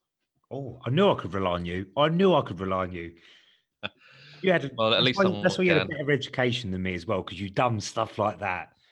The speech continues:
Speaker 1: And I,
Speaker 2: I don't
Speaker 1: I
Speaker 2: know
Speaker 1: just
Speaker 2: about that,
Speaker 1: wing
Speaker 2: mate. I don't know about that.
Speaker 1: Just literally wing it, Mike. But,
Speaker 2: Not
Speaker 1: um,
Speaker 2: at all.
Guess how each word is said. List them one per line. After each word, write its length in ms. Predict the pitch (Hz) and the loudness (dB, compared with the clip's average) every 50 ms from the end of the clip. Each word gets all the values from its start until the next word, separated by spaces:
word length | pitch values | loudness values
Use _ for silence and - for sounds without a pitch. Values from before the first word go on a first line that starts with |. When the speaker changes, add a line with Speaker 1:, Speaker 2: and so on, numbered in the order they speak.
| _ _ _ _ _ - | _ _ _ _ _ -8
Speaker 1:
And 160 | 117 113 117 | -4 0 2
I, 40 | 123 127 | 4 4
Speaker 2:
I 40 | 131 | 2
don't 160 | 113 120 - | 2 0 0
Speaker 1:
I 60 | - | 0
Speaker 2:
know 60 | 135 131 | 2 2
Speaker 1:
just 120 | 120 - | 0 -2
Speaker 2:
about 160 | 104 104 98 | -2 -2 -2
that, 100 | 101 104 | 0 -2
Speaker 1:
wing 80 | 104 104 | 0 0
Speaker 2:
mate. 240 | 95 98 101 - - - - _ _ - | 0 0 0 -2 -6 -12 -20 _ _ -14
I 160 | - 104 110 | -12 -12 -8
don't 200 | 107 - 110 107 98 | -4 -4 -4 -2 0
know 80 | 104 | -2
about 260 | 104 92 101 101 90 95 | -2 0 0 -2 0 0
that. 180 | 104 101 - - _ _ _ _ _ _ _ _ _ - | 0 -2 -2 -6 _ _ _ _ _ _ _ _ _ -18
Speaker 1:
Just 160 | 113 131 123 | -14 -8 -6
literally 600 | 139 156 151 151 147 156 - - - - 123 123 117 | -4 -2 -2 -2 -2 -2 -4 -4 -4 -2 -2 0 0
wing 240 | 110 120 120 95 | 0 0 -2 -2
it, 120 | 92 92 87 | -4 -8 -8
Mike. 280 | 92 87 87 90 - - _ _ | -10 -10 -10 -12 -14 -18 _ _
But, 240 | 110 104 113 113 - - - - - - - - | -6 -6 -6 -6 -10 -18 -20 -20 -20 -20 -8 -2
Speaker 2:
Not 120 | 139 143 143 139 | 0 0 0 0
Speaker 1:
um, 60 | 127 | -2
Speaker 2:
at 120 | 127 123 | -4 -8
all. 200 | 110 95 90 85 | -10 -12 -14 -16